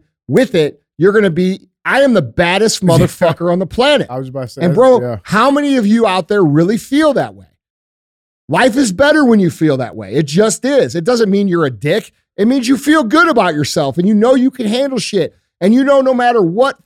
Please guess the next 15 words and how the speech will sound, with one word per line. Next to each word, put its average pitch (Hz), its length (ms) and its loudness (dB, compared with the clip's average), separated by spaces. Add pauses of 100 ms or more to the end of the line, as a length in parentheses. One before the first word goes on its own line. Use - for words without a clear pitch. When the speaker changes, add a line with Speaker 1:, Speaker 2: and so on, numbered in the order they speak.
(140)
Speaker 1:
fucking 240 320 -4
shit - 380 -6
comes 208 240 -4
down 208 220 -2
the 175 80 -2
pipe 175 440 -4 (540)
today, 196 540 0 (300)
you're 311 240 2
gonna 285 160 4
be 247 140 2
able 233 220 2
to 180 100 -2
fucking 208 420 -6
handle 143 340 -4
it. - 80 -20